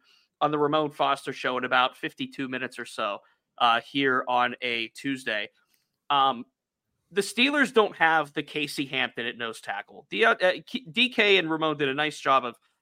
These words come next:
mentioning this yesterday. That, and this was more in reference to Montravius Adams, who, by the way, was the only player that gave effort on that sixty-five-yard McCaffrey touchdown run.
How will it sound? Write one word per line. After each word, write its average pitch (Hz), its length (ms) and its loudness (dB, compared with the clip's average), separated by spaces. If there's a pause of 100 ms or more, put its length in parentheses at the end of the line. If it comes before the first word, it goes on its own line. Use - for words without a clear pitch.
mentioning 175 380 4
this 151 180 -2
yesterday. 139 400 -2
That, 160 220 -2
and 151 240 0
this 214 260 2
was 175 160 -4
more 180 280 4
in 165 80 0
reference 160 340 0
to - 80 -12
Montravius 135 680 -4
Adams, 113 420 -4 (320)
who, 196 100 2
by 196 180 6
the 190 120 4
way, 165 420 4
was 156 160 0
the 165 160 -2
only 208 300 0
player 175 320 0
that 151 160 2
gave 151 240 2
effort 143 300 2
on 123 100 2
that 120 160 -6
sixty-five-yard 139 920 0
McCaffrey 127 460 0
touchdown 113 400 -6
run. 98 140 -12